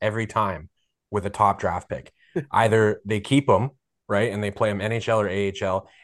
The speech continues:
Speaker 1: and if they don't immediately crush it, the whole fan base goes, "You rushed him,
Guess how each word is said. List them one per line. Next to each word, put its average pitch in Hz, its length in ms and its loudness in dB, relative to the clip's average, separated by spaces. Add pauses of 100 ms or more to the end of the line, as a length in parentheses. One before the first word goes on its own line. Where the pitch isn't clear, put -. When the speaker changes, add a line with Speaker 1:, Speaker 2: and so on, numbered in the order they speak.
Speaker 1:
and 98 80 -4
if 98 80 -4
they 101 120 0
don't 123 300 2
immediately 110 680 0
crush 101 400 -4
it, - 120 -10
the - 80 -10
whole 107 240 0
fan 95 320 -6
base 85 220 -8
goes, 85 240 -8
"You 104 140 -2
rushed 101 320 0
him, 69 120 -10